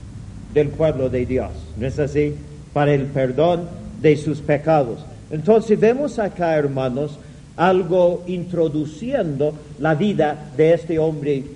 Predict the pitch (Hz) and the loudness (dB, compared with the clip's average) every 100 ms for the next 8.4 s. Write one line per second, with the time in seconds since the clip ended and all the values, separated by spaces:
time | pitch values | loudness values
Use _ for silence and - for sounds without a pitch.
0 | - - 170 139 98 - - 175 165 - | -14 0 2 2 -4 -12 -6 -2 -2 -4
1 | - - 196 196 180 160 165 147 139 135 | -14 -2 0 0 0 2 4 2 0 0
2 | 139 143 131 - - - 156 156 147 151 | -2 -4 -4 -8 -16 -4 0 2 4 4
3 | 160 147 151 - 160 170 156 156 147 - | 2 0 -4 -6 4 6 6 2 -2 -4
4 | 147 147 151 147 156 - 139 139 - 143 | -4 0 2 4 4 0 -6 -6 -4 -4
5 | 139 131 120 117 - - 117 85 - - | -2 -4 -4 -6 0 0 0 -6 -14 -18
6 | - - - 165 165 170 165 165 165 170 | -18 -18 2 4 4 2 4 4 4 2
7 | 170 147 147 139 143 147 147 156 180 196 | 0 -2 -4 -4 -4 -4 -2 0 2 2
8 | 220 - 185 | 0 0 -4